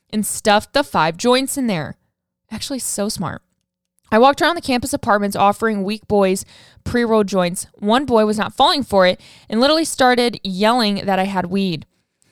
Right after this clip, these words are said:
The cops and security guards were nearby, so I casually walked away and made it out safe. I didn't even get to keep the money I made from selling three joints. I just made, I just take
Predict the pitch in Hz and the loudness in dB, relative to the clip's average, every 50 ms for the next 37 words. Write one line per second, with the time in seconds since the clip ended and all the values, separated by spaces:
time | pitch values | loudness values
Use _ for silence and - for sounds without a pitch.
0 | - - - 226 214 247 269 277 - 302 302 - 302 - - 262 247 254 247 254 | -12 -6 -6 -2 2 2 2 2 0 -4 -6 -6 -4 -2 0 0 0 2 2 2
1 | 240 233 233 233 240 214 214 196 208 208 208 208 208 196 202 208 208 208 - 220 | 4 4 4 2 2 -2 -2 -4 -2 -2 0 0 0 0 0 0 0 0 0 -2
2 | 208 202 220 233 240 269 269 285 294 294 226 214 226 220 - 233 202 190 190 190 | -2 -2 0 -2 -2 0 0 -2 0 2 2 2 2 0 0 0 0 2 0 0
3 | 190 180 180 175 190 175 165 156 165 - - - - 320 320 247 - - - _ | -2 -2 -4 -4 -4 -4 -4 -4 -4 -6 -6 -4 -4 -2 -2 -4 -4 -8 -14 _
4 | _ _ _ _ _ _ - 226 262 277 294 320 330 302 254 285 - 262 - - | _ _ _ _ _ _ -2 0 0 0 0 -2 -4 -2 -4 -4 -4 -6 -6 -6
5 | 254 240 - 247 226 214 208 202 208 208 208 - - 202 196 196 196 190 - - | -6 -4 -2 -2 0 2 2 2 0 -2 -2 -2 -2 -2 0 0 -2 -2 -4 -6
6 | 202 202 - - 202 196 196 190 - 202 190 185 190 180 180 180 185 - - 196 | -6 -6 -2 -2 0 0 -2 -2 -2 -4 -2 -2 -2 -2 -2 -2 -4 -6 -6 -4
7 | 202 180 202 - - 202 202 190 196 196 190 - _ _ _ - 214 220 220 269 | -4 -4 -6 -6 -4 -4 -2 -2 -2 -2 -4 -6 _ _ _ -6 -4 -2 -2 -2
8 | - - - 269 240 240 - | -4 -4 -2 -2 -2 -2 -2